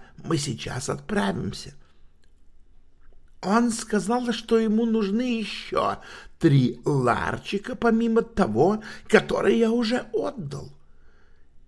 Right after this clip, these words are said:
Я попытался возразить, что я уже выполнил свою часть сделки,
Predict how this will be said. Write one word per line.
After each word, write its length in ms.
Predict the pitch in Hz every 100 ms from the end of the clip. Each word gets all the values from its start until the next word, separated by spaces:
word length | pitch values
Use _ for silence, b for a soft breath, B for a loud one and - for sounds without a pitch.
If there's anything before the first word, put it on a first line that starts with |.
| -
Я 160 | 107 95
попытался 720 | - - - - - - 196
возразить, 1000 | 208 226 262 285 294 220 156 113 - B B
что 200 | - 156
я 200 | 139 110
уже 240 | 113 110
выполнил 960 | 98 98 123 - - 131 107 98 92 107
свою 400 | - 143 117 120
часть 400 | 117 127 131 -
сделки, 640 | 180 247 - - - -